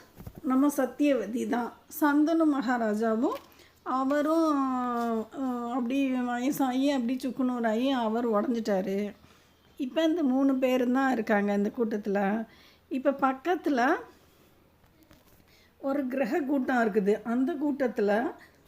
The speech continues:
மூணு பெண்கள் இருக்காங்க. அம்பை, அம்பிகை, அம்பாலிகை அப்படின்னு சொல்லிட்டு.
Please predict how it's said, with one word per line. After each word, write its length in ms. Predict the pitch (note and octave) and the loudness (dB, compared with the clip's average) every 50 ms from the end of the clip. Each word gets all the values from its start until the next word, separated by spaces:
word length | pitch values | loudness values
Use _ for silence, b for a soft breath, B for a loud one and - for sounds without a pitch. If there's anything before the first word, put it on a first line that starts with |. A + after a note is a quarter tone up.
| _ _ | _ _
மூணு 440 | B3+ B3+ D4 D#4 F4 F#4 F4+ F4 D#4 | 0 0 2 2 2 0 0 -2 -2
பெண்கள் 500 | D#4 - B3 A#3 A#3 B3 B3+ D4 C#4+ C4 | 0 0 0 0 0 0 -2 -2 -2 -2
இருக்காங்க. 480 | A#3+ G#3 F#3 F#3 G3+ G3+ G3 G#3 G3+ | -2 -2 -2 0 0 0 0 0 0
அம்பை, 720 | G3+ G3+ G#3 G#3+ A#3 B3+ C4 C4 C4+ C4+ C#4+ D4 E4 - - - _ _ _ _ _ _ | 0 0 0 0 2 2 2 2 2 2 0 -2 -4 -4 -8 -16 _ _ _ _ _ _
அம்பிகை, 800 | - B3+ A#3 A#3 B3+ C4 C#4+ C#4+ C4+ C4 B3 B3+ C#4 E4+ D4+ - - - - - - | -10 -6 -2 0 0 0 0 0 2 2 2 2 2 0 -2 -4 -8 -16 -20 -12 -6
அம்பாலிகை 720 | A3+ G#3 A3+ A#3+ B3 C4 B3+ B3 A3+ G#3 F#3 G#3 A#3+ A#3+ | -4 -2 0 0 2 2 2 2 2 2 2 2 4 4
அப்படின்னு 380 | A#3 G#3+ F#3+ F#3+ F#3 G#3 G#3 G#3 | 4 4 2 2 0 0 2 2
சொல்லிட்டு. 640 | G3+ - G#3+ F3+ F3 F3+ F#3 F#3 F#3 G3+ G3+ G#3+ | 2 2 2 2 2 2 2 0 0 -2 -4 -4